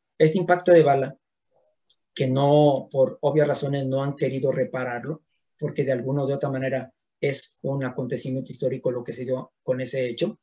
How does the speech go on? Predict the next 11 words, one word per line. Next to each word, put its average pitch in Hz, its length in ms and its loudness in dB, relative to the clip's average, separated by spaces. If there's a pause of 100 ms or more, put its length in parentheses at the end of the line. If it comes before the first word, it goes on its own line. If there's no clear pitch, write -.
(760)
fue 165 500 8
dado 151 500 4 (420)
el 139 400 0
sábado 165 400 2
treinta 165 300 2
de 147 100 4
enero 156 280 6
de 139 120 2
mil 143 180 2
novecientos 147 500 0
quince 147 420 -4